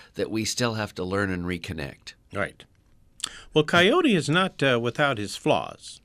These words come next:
Speaker 1: No. <laughs>
Speaker 2: shall we say. And, uh, one of the stories that you tell,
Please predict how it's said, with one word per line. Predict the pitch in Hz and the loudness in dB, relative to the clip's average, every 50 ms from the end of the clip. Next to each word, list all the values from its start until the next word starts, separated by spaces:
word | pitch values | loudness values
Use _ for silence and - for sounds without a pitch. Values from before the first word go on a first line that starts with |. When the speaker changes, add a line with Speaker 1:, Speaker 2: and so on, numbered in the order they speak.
| _ _ - | _ _ -10
Speaker 1:
No. | - 92 90 69 69 71 71 - | -6 -6 -6 -6 -8 -12 -16 -18
<laughs> | - - | -16 -8
Speaker 2:
shall | 185 120 90 85 | -6 -6 -6 -6
we | 80 73 | -8 -10
say. | - - - 64 - - - - - - - - - _ | -10 -10 -10 -10 -12 -14 -20 -20 -20 -20 -20 -20 -10 _
And, | 120 117 113 113 110 107 | -2 0 0 0 0 0
uh, | 107 101 95 | 0 0 0
one | 92 104 120 131 139 | 0 -2 -2 -2 -2
of | 120 | -4
the | 113 110 | -6 -6
stories | - - - - 110 101 101 98 92 - - | -8 -6 -6 -6 -4 -4 -4 -4 -6 -6 -8
that | 104 95 98 - - | -10 -10 -10 -8 -10
you | 95 87 | -10 -10
tell, | - - 113 95 82 82 82 | -8 -8 -6 -6 -6 -6 -8